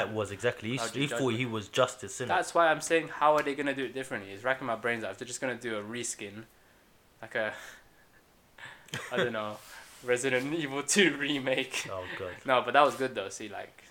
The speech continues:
Speaker 2: take, take, take some notes from there. But, um,
Speaker 1: Nah, they don't, they can't do that, man. They can't just do the same story. That, that wouldn't, yeah, it wouldn't
Speaker 2: Yeah,
Speaker 1: go,
Speaker 2: yeah.
Speaker 1: it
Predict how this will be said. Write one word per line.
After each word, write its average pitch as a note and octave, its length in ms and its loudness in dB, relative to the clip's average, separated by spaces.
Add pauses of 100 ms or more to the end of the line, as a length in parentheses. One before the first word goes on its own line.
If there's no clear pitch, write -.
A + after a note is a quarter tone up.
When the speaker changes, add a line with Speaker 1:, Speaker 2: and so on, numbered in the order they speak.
(140)
Speaker 2:
take, - 260 -8
take, - 360 -6
take C3+ 200 -6
some A2 420 -4 (580)
notes A#2 220 -8
from G#2+ 200 -12
there. G#2 240 -4 (500)
But, B2 420 0
um, A#2+ 280 -10 (720)
Speaker 1:
Nah, G2 160 -4
they G2+ 100 -2
don't, A2 260 0
they A#2 100 0
can't A#2 300 4
do G#2 100 -10
that, E2+ 180 -10
man. F2 260 -12
They A2+ 80 -12
can't A#2+ 240 2
just G2 140 -16
do A2 100 -12
the G2 80 -14
same F2+ 260 -10
story. E2+ 360 -12 (220)
That, F#2+ 180 -8
that G2 160 -4
wouldn't, F2+ 180 -14 (300)
yeah, F2+ 140 -10
it E2+ 140 -8
wouldn't F#2 160 -6
Speaker 2:
Yeah, D3 120 2
Speaker 1:
go, C#3+ 120 -4
Speaker 2:
yeah. A#2+ 100 0
Speaker 1:
it G2+ 100 -10